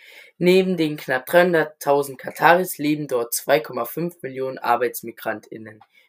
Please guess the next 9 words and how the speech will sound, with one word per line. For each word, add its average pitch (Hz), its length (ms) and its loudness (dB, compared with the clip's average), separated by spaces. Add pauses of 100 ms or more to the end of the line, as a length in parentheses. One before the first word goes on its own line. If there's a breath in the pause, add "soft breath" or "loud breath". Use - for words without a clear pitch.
Wie 180 180 -4
viel 156 280 -4
davon 131 280 -4
arbeiten 143 440 -2
an 120 160 -8
Stadien? 107 640 -8 (3000)
Es - 240 -10
sind 160 260 -6
doch - 400 -6